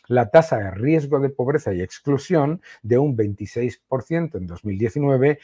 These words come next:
a un veintiséis coma cinco por ciento en dos mil veintitrés. Y eso tras despilfarrar el mayor estímulo fiscal y monetario de la historia. Y es importante esto, ¿por qué? Porque España ahora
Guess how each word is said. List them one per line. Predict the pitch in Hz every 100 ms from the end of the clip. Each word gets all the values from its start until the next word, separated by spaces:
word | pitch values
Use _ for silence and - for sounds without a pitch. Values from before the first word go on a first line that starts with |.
| - -
a |
un | 127 120
veintiséis | 117 110 117 123 127 -
coma | 131 123
cinco | 127 123 -
por | - 113
ciento | 110 85 92 - - -
en | 123
dos | 110 -
mil | 107 101
veintitrés. | 98 98 90 85 - - _ -
Y | 143 190
eso | 208 131 139 _ _ _ -
tras | 120 101
despilfarrar | 117 - - 151 - 147 135 135
el | 139
mayor | 113 101 113
estímulo | - - 131 123 123
fiscal | - 120 - 123 120 120 -
y | 151 147 _
monetario | 123 107 104 107 95 95 131 135
de | 101 104
la | 82
historia. | - 95 85 104
Y | 202
es | 226
importante | 269 196 - - 208 190 233 _ _ _ -
esto, | 156 - - 202
¿por | 117 98
qué? | 127 101 - _ _ -
Porque | 127 -
España | - 202 226 185 117 113 - _ _
ahora | 113 120 220 214 110 98